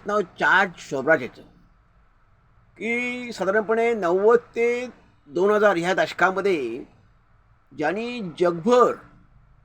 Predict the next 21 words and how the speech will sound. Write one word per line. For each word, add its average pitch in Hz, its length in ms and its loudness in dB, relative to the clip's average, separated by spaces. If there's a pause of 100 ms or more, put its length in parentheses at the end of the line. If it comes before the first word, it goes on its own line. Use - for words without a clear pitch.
(960)
ज्याचं 175 260 -2
नाव 185 240 6
गाजलं 202 300 2
होतं 190 320 -2 (180)
आणि 170 100 -2
जगातल्या 175 520 0
अनेक 240 460 -2
देशांना 233 540 2
ज्यांनी 196 640 -4 (960)
बनवलं 247 440 2
होतं, 202 280 4 (100)
फसवलं 240 380 2
होतं, 135 500 0 (1600)
असा 254 440 2
चार्ल्स 214 580 2
शोब्राज 170 380 4 (440)
आणि 196 80 -2
वरच्या 196 400 4
पातळीवरचा 240 520 2
गुन्हेगार 175 400 2
तो, 131 240 -6